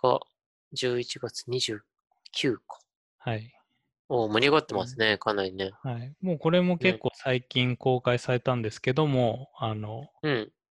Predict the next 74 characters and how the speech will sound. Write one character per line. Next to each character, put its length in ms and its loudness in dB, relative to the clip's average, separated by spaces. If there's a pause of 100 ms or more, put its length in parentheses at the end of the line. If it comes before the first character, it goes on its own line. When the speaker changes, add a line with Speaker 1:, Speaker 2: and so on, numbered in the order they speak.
(200)
Speaker 2:
最 200 0
初 160 -4
の 200 -2
先 240 0
着 240 -2
順 220 0
で 60 -2
八 320 -2
十 200 2
名 140 -4
は 80 -8
も 200 -4
う 40 -6
埋 20 -8
ま 160 -2
っ 120 -8
て 140 -8
て。 240 -14 (680)
Speaker 1:
う 80 2
ん。 340 4 (180)
Speaker 2:
う 40 -12
ん。 80 -12 (120)
Speaker 1:
お 180 0
ー、 40 2
す 100 -2
ご 140 4
い 40 6
で 40 0
す 160 -8
ね。 220 -12 (360)
Speaker 2:
は 220 -10
い。 320 -16
な 100 -2
か 140 -8
な 100 -6
か 100 -2
ジ 140 -2
ュ 40 2
リ 200 0
ア 60 -6
も。 240 -10 (800)
Speaker 1:
は 300 2
い。 100 -6 (440)
Speaker 2:
は 180 -6
い。 180 -6 (960)
盛 200 2
り 60 4
上 80 2
が 100 4
っ 20 2
て 240 0
き 100 -6
た 140 2
の 60 2
か。 60 6
Speaker 1:
そ 100 2
う 40 -4
で 0 -
す 20 -8
ね。 60 -6
ジ 100 -6
ュ 160 -10
リ 60 -2
ア 40 -2
も 440 -2 (120)
盛 160 -12
り 40 2
上 80 0
が 100 4
っ 120 -2
て 120 -6
ま 140 -8
す 180 -18
ね。 60 -18